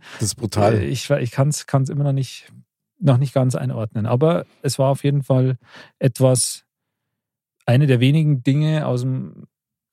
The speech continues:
Speaker 2: Kunstunterricht von, an Einzelprojekten, wo ich sag, da kann man sich noch konkret dran erinnern.
Speaker 1: Und das war sehr innovativ.
Speaker 2: Das, vor allem damals, ja. Ich meine, wann war das? achtzehnhundert, nee, das war halt, äh, also sagen wir,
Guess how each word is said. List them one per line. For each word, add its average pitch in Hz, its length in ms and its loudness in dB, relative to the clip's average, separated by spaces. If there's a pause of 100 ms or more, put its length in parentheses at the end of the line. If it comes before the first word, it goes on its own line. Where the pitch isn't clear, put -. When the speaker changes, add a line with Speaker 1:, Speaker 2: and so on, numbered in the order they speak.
Speaker 2:
Kunstunterricht 143 880 -2
von, - 160 -4
an 120 120 -2
Einzelprojekten, 127 840 -4
wo 120 60 -4
ich 117 120 -4
sag, 117 200 -6 (240)
da 127 80 2
kann 135 160 2
man 139 80 2
sich 135 80 4
noch 135 120 2
konkret 123 440 -2
dran 113 160 -4
erinnern. 113 280 -8
Speaker 1:
Und 127 160 -2
das 117 140 0
war 123 160 0
sehr 123 380 2 (240)
innovativ. 143 680 0 (600)
Speaker 2:
Das, - 420 -2 (220)
vor 123 100 2
allem 117 160 2
damals, 135 380 2
ja. 107 120 -2
Ich 107 80 -2
meine, 110 200 -2
wann 104 160 -4
war 123 140 -2
das? - 340 -6 (640)
achtzehnhundert, 113 1200 0
nee, 131 140 4
das 117 160 -6
war 104 140 -2
halt, 104 260 -6
äh, - 520 -8
also 120 200 -4
sagen 117 160 0
wir, 123 100 -4